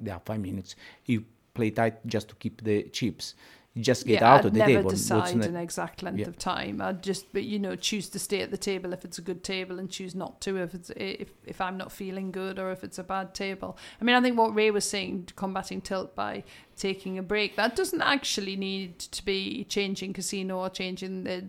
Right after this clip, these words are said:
Speaker 2: the, the table. I mean, it might be moving to another table, it might be moving casino,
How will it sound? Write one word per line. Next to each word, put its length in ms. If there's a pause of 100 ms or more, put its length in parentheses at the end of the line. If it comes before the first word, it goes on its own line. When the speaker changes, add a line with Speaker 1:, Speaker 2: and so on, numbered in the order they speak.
Speaker 2:
the, 120 (380)
the 80
table. 560
I 220
mean, 100
it 80
might 220
be 80
moving 300
to 100
another 220
table, 480 (160)
it 100
might 180
be 100
moving 280
casino, 560